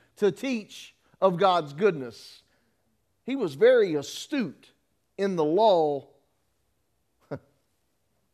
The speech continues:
And God showed him some grace and allowed him to be able to dissect the difference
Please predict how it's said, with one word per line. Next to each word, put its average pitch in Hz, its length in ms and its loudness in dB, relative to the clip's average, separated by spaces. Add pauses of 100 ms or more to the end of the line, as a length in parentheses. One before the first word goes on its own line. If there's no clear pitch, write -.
(1300)
And 143 140 -8
God 170 280 -4
showed 175 280 -8
him 131 160 -10
some 123 240 -14
grace 127 720 -12 (1300)
and 139 120 -6
allowed 151 480 -4
him 160 180 -8
to 139 80 -10
be 147 240 -6
able 147 140 -8
to 143 160 -12
dissect 143 600 -6
the 139 80 -6
difference 135 560 -12